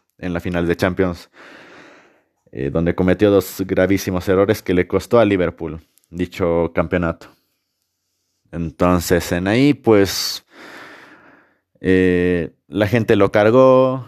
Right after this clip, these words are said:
lo amenazó, amena-, no solamente él, amenazó a su familia, lo amenazaron de muerte incluso, y obviamente esto trae una depresión, una tristeza, un bajón terrible.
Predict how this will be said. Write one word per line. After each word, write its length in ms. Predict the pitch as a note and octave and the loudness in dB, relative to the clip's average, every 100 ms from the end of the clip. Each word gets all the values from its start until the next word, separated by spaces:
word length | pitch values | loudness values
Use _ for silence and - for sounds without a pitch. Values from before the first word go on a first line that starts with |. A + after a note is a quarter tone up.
| - | -12
lo 140 | G#2+ | -8
amenazó, 720 | G2+ G#2 G#2 G#2 - A#2+ A#2+ | -6 -6 -8 -12 -8 -4 -2
amena-, 340 | A2+ G2 F#2+ F2 | -2 -2 -2 0
no 160 | A#2 | 0
solamente 640 | B2 A2+ G#2+ G#2 G2+ G#2+ G2 | 0 0 2 0 0 2 2
él, 100 | F2+ | 0
amenazó 400 | F2+ F2+ F2 F#2 | -2 -4 -4 -6
a 40 | |
su 100 | - | -6
familia, 580 | F2+ F2 G2+ A#2 A2 G#2+ | -14 -10 -6 -2 0 2
lo 100 | G2+ | 2
amenazaron 600 | F2+ F2+ F2+ F#2 F2 F2 | 2 0 0 -2 -4 -6
de 80 | F2 | -8
muerte 500 | F#2+ G#2+ G#2+ - F#2 | -4 -2 -2 -2 -6
incluso, 540 | F2 G2+ G#2 - G#2 | -6 -6 -6 -4 -2
y 300 | F#2+ F2+ F2 | -2 -2 0
obviamente 500 | F2+ F2+ F#2 F#2 F#2+ | 0 0 0 -2 -2
esto 340 | F#2+ - F#2 F2+ | -2 2 0 0
trae 220 | F#2 F2+ | 0 0
una 200 | F2+ F2 | 0 2
depresión, 560 | F2 - F2+ G2+ G2 F#2+ | 0 2 -2 2 0 0
una 160 | F2 E2+ | -2 -2
tristeza, 440 | F2+ - F2+ F#2+ | -6 -4 -4 -4
un 80 | F2 | -2
bajón 440 | E2+ - F2+ F2 | -2 -2 -4 -6
terrible. 640 | - F2 F#2+ F#2 F2+ F#2 | -8 -6 -4 -4 -2 -4